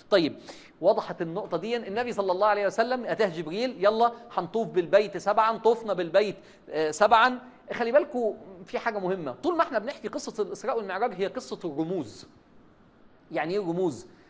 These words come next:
يعني شغل مخك، حاجات صغيرة قوي وراها معاني كبيرة قوي، رمز. فاهمين عايز أقول إيه؟ وهنشغل مخنا مع بعض بقى. يعني هي القصة كلها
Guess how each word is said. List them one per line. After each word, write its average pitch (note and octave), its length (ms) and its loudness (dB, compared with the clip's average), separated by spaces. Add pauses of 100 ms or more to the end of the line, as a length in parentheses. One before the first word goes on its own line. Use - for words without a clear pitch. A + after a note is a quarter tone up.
(160)
يعني C3+ 500 2
شغل C3 520 -2
مخك، C3 520 -6
حاجات C#3 300 -4
صغيرة C#3 560 -2
قوي G3+ 300 -2
وراها C3+ 440 -2
معاني C3+ 400 -8
كبيرة D#3 360 -8
قوي، E3 320 -4
رمز. B2 480 -4 (680)
فاهمين D3+ 360 -6
عايز D3+ 200 -6
أقول D3+ 160 -6
إيه؟ G3 120 -6 (400)
وهنشغل F3 520 4
مخنا D#3 300 -4
مع C3 140 0
بعض B2+ 220 0
بقى. A2+ 200 -6
يعني D3+ 200 -2
هي A3+ 160 4
القصة A3 360 -2
كلها B3 460 -2